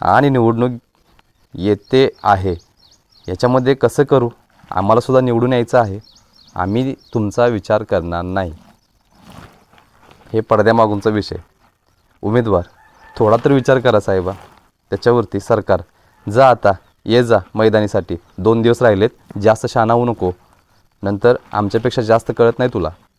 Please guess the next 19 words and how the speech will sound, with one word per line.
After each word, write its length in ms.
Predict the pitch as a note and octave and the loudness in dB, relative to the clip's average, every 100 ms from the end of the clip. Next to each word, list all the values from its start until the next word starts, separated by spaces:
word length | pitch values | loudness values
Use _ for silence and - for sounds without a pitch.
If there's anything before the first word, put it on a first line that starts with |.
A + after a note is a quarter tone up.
| _ - - | _ -16 -8
असं. 260 | G2 - E2 _ _ _ _ _ _ _ - | -8 -8 -12 _ _ _ _ _ _ _ -6
उमेदवार 400 | G2+ A2 F#2+ E2+ - _ - | -2 0 0 -2 -8 _ -4
घाबरत, 360 | G2+ G#2+ A#2 A2+ - - _ _ _ - | 0 2 2 0 -2 -20 _ _ _ -8
"तसे 180 | G#2+ C#3 | -2 0
नाही 180 | C#3 C#3 | 0 2
सरकार, 360 | B2+ G2 G2 - _ _ - | -2 0 -2 -4 _ _ -4
पण 120 | A2 | 0
आम्ही 300 | A2+ A2+ A#2+ | 2 0 -2
पाच 300 | C3+ B2+ A#2+ | 0 0 0
सहा 120 | B2+ | 0
महिने 220 | C3+ B2+ C3 | 0 0 0
माळावर 400 | C3 G#2 G#2+ A#2 | 2 4 4 2
सराव 280 | B2+ A#2 | 2 0
केला 260 | A2 A#2 G2+ | 2 2 4
आहे, 220 | F#2+ E2+ E2+ _ _ _ | 2 0 -8 _ _ _
अचानक 360 | G2 G2 A#2+ B2 | -4 0 0 2
रोडवरती 480 | A#2 A#2 A#2+ A#2 A2+ | 2 2 2 0 -2
कसे 240 | A2+ B2+ | -2 -2
पळू? 240 | A#2+ G#2+ | -2 -2